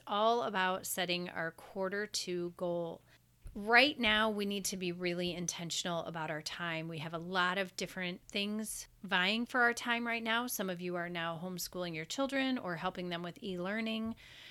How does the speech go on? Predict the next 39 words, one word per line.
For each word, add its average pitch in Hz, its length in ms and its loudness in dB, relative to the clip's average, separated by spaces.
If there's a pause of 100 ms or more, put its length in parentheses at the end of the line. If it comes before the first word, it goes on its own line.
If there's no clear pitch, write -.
(160)
We 180 220 0
have 170 560 -2 (160)
spouses 240 600 0
home 214 320 -2
that 185 120 -4
might - 180 -2
not 185 200 -6
normally 175 440 -4
be 226 220 -2
home 226 340 0
that 208 140 -2
are 156 160 -4
also 226 240 -2
trying 220 320 -2
to - 100 -10
work 208 220 -6
from 202 220 -6
home 190 520 -4 (120)
or 233 480 4 (260)
<laughs> - 260 -10
have 277 160 10
a 208 60 0
lot 190 220 6
of 190 80 2
time 196 240 0
on 175 160 0
their 262 200 4
hands. 170 580 -2 (280)
So - 140 -6
there's 240 180 2
a 240 80 2
lot 214 260 4
of 254 100 2
distractions 190 680 0
right 175 180 0
now. 175 320 2
We 165 180 -2
also 170 340 -2
have, 165 440 -2